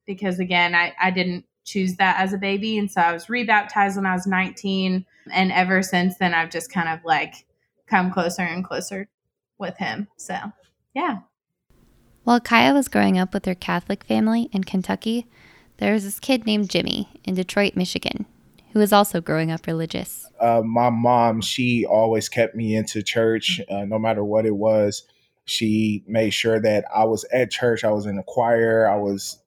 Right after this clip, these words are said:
Speaker 3: all these different things that was going on in my church. And when I was fourteen, I was called to preach.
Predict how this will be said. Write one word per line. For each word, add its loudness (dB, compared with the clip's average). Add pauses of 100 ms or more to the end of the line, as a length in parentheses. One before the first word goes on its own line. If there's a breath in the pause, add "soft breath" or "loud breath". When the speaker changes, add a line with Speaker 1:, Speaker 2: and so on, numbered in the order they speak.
Speaker 3:
all 4
these -4
different -4
things -6
that 0
was -6
going -2
on -6
in -6
my -6
church. -2 (480 loud breath)
And 2
when -4
I 2
was 0
fourteen, 0
I -2
was -6
called 0
to -14
preach. -2